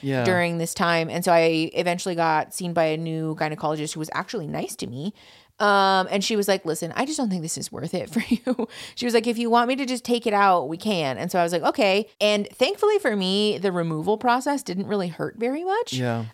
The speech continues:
Speaker 2: Um, but I know for a lot of people, the removal is really, really painful.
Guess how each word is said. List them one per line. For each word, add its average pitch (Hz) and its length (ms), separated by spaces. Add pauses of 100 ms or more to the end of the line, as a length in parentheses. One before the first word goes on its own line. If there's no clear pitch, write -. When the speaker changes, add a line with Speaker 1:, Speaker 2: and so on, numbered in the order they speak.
Speaker 2:
Um, 202 260
but 220 160
I 214 60
know 220 160
for 320 100
a 277 60
lot 180 180
of 185 60
people, 196 180
the 180 120
removal 165 360
is 165 140
really, 156 260
really 131 220
painful. 180 560